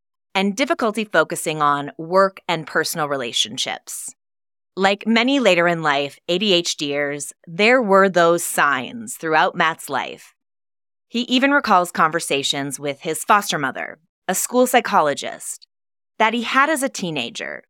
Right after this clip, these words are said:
that all these years later, he ties back to his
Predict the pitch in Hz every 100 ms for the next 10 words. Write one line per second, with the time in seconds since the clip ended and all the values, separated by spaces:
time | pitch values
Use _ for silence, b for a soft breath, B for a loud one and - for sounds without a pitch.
0 | _ _ _ _ _ 190 190 - 214 240
1 | 247 226 214 190 175 165 156 143 143 147
2 | - _ _ _ 208 208 - 226 262 247
3 | 180 151 - - 165